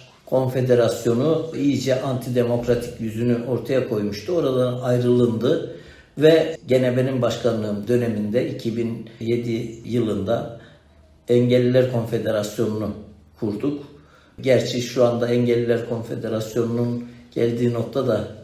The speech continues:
tartışılabilir bir nokta. Ama o dönemde bu tür iki önemli başarıya imza atmıştık. Tabii körler okulları vesaire, e, kapatılması girişimlerini püskürtmemiz gibi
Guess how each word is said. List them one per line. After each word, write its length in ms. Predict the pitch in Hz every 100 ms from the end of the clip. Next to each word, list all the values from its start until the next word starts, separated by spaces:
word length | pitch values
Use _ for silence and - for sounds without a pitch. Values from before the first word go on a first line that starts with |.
| -
tartışılabilir 800 | 113 - - 131 110 110 104 - -
bir 120 | 101
nokta. 500 | 98 98 135 139 - - -
Ama 260 | - 131 127
o 200 | 131 127
dönemde 520 | 123 120 120 127 127
bu 120 | 123
tür 420 | - 127 - - - -
iki 400 | - 120 120 120 - -
önemli 420 | - 117 120 117 113
başarıya 720 | 107 117 104 107 - - - -
imza 360 | 120 113 120
atmıştık. 680 | 107 - - 98 - - -
Tabii 200 | - -
körler 340 | - 107 - -
okulları 540 | - 120 110 104 104
vesaire, 600 | 101 - 117 104 107 - - - - _ -
e, 140 | 107
kapatılması 720 | - - 104 113 107 104 -
girişimlerini 720 | 107 104 - 127 104 104 107
püskürtmemiz 760 | 104 117 - - - 104 101 -
gibi 380 | 98 110 123